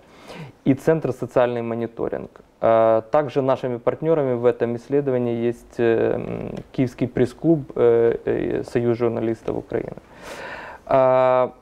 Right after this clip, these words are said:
мы, э, последних полгода с регулярностью где-то около месяца проводили социологические исследования по, м, э, доверию к, э, институтам власти, Верховная Рада,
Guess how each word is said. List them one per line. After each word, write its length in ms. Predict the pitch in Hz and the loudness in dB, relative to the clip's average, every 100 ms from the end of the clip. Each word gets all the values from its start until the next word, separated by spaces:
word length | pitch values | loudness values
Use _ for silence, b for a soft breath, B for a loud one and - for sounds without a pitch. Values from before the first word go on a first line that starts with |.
| - | -10
мы, 580 | 147 151 190 202 190 - | -4 2 4 6 4 2
э, 120 | 135 | 0
последних 600 | 127 143 - 156 139 131 | 0 -2 0 0 0 -2
полгода 580 | - 143 135 151 175 131 | 2 2 2 2 2 2
с 80 | 120 | 0
регулярностью 720 | 127 127 135 135 127 120 - | -2 2 2 2 0 -4 -8
где-то 500 | 120 127 123 - 113 - | -8 -4 -2 2 0 0
около 300 | 117 127 123 | -2 2 2
месяца 720 | 139 175 175 135 - 127 117 - - | 2 -2 -4 -10 0 2 2 -2 0
проводили 460 | 123 120 123 135 | 0 0 0 -2
социологические 1080 | 123 123 - 127 123 123 127 123 113 - 120 | -2 -6 -4 0 0 0 -4 -6 -8 -2 -2
исследования 640 | 113 139 156 143 135 123 113 | 0 -2 0 0 0 0 -2
по, 360 | - 123 120 - | 2 2 2 -2
м, 200 | 120 117 117 | -6 -2 0
э, 240 | 113 117 | 0 0
доверию 680 | 117 123 131 156 170 175 175 - - | 2 2 4 4 4 2 -2 -14 0
к, 80 | |
э, 400 | 135 117 - - - | 2 2 -4 -8 -4
институтам 640 | 135 120 127 135 131 120 | -6 -6 -6 -2 0 0
власти, 520 | 117 113 113 - 90 - | 2 0 -2 -6 -8 -8
Верховная 500 | - - 160 160 131 | -10 -2 0 0 0
Рада, 320 | 123 120 - | 0 -2 -4